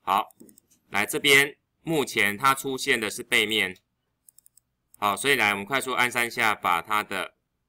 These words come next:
反转表面把它反转出来，好，这样子。嗯，没关系，那先不管了。好，你的那个部分你要注意一下哦，你到时候要贴图的时候啊，你要注意一下正反面哦。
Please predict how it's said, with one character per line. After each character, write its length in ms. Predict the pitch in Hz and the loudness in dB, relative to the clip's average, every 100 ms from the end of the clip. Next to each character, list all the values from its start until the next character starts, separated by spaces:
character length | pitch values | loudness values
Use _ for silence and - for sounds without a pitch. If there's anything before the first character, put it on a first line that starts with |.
| _ _ - | _ _ -8
反 200 | 101 107 | -4 -2
转 200 | 113 107 | -4 -4
表 200 | 95 85 | -2 -2
面 160 | 104 | -2
把 120 | 90 85 | -4 -4
它 120 | 95 | -4
反 160 | 98 | -4
转 160 | 92 85 | -8 -10
出 220 | - 90 | -10 -8
来， 240 | 85 67 - _ _ _ | -6 -6 -12 _ _ _
好， 300 | 85 78 _ _ | -8 -8 _ _
这 100 | 98 | -6
样 140 | 95 | -6
子。 200 | 85 - _ _ _ _ _ _ _ _ _ 151 _ _ _ _ - - _ _ _ _ | -8 -14 _ _ _ _ _ _ _ _ _ _ _ _ _ _ -20 -20 _ _ _ _
嗯， 160 | 196 110 - 95 92 107 _ | -14 -14 -16 _ _ -20 _
没 120 | - | -14
关 60 | 92 | -12
系， 140 | 98 | -12
那 140 | 95 90 | -14 -14
先 160 | 95 | -16
不 100 | 90 | -18
管 160 | 82 76 | -18 -20
了。 60 | _ _ _ | _ _ _
好， 260 | 92 95 - _ _ _ 123 | -4 -4 -6 _ _ _ -2
你 100 | 123 | 2
的 220 | 139 135 | 4 4
那 140 | 160 | 2
个 320 | 143 135 127 | 2 4 4
部 180 | 123 110 | 2 -2
分 180 | 151 135 | -2 0
你 40 | |
要 120 | 117 127 | 2 0
注 200 | 135 123 | -2 -4
意 20 | |
一 40 | |
下 200 | 117 117 | 2 2
哦， 60 | 104 | 2
你 100 | 98 | 0
到 160 | 135 | 0
时 120 | 127 127 | 2 2
候 180 | 123 | 2
要 260 | 120 123 117 | 4 4 4
贴 320 | - 123 117 | 2 0 0
图 160 | 113 90 | 0 -8
的 80 | 87 | -10
时 180 | 92 | -8
候 140 | 98 104 | -4 0
啊， 200 | 92 87 | 2 2
你 100 | 85 | 0
要 140 | 101 | -4
注 160 | 104 110 | -4 -6
意 20 | |
一 40 | 98 | -4
下 180 | 104 | -4
正 240 | 98 110 87 | -4 -8 -8
反 120 | 80 | -8
面 320 | 87 90 85 _ | -6 -6 -8 _
哦。 240 | 90 80 | -4 -4